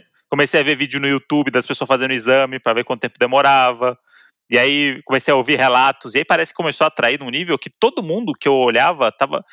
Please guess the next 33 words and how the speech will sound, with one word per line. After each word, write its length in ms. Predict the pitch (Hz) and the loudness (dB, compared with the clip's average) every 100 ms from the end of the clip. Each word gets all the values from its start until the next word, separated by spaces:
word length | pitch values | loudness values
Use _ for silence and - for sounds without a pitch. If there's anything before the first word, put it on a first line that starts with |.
| - | -4
tava 180 | - 151 | 2 2
falando 280 | - 151 165 | 2 0 -2
dessa 200 | - 170 | -2 -2
porra 160 | 151 | -2
desse 180 | 156 - | -2 -4
exame. 360 | 147 139 127 - _ - | 0 0 0 -10 _ -4
Rolou 240 | 120 139 165 | 2 2 2
um 80 | |
boom 180 | 147 170 | -2 0
de 80 | 143 | 0
repente. 420 | 123 120 110 - _ _ _ _ _ _ _ - | 0 -2 -6 -8 _ _ _ _ _ _ _ -6
Tipo, 220 | - - 135 127 | -4 2 4 6
eu 40 | 139 | 4
entrei 240 | 131 151 | 2 -2
no 220 | 170 170 | 2 0
Twitter, 600 | 151 196 175 196 - 269 277 _ _ _ _ _ _ _ - | 2 2 2 0 -2 -2 -4 _ _ _ _ _ _ _ -2
tava 200 | 139 156 | 2 4
lá, 120 | 139 | 4
Lucas 360 | 139 175 180 - | 2 2 0 2
Salles. 460 | 151 131 113 104 | 2 2 0 -4
"Gente, 300 | 139 220 - | -2 -2 -2
acabei 340 | 151 147 143 202 | 0 0 0 -4
de 60 | - | -2
sair 320 | 208 175 180 | 0 0 0
do 160 | 190 185 | -2 -2
exame 360 | 131 185 185 | 0 0 0
do 360 | 180 190 180 160 | -2 2 2 2
cotonete. 560 | 185 - 170 156 - - - | -2 0 2 0 -2 -10 0
Nossa, 520 | 165 180 - 131 107 _ - | 2 2 0 -2 -2 _ 2
quase 280 | 151 180 | 2 2
chorei." 640 | 185 214 175 151 143 113 107 _ _ _ 151 | 0 2 4 4 2 -4 -14 _ _ _ 0
Sabe, 160 | 185 | 2
tipo, 220 | - - | -2 -10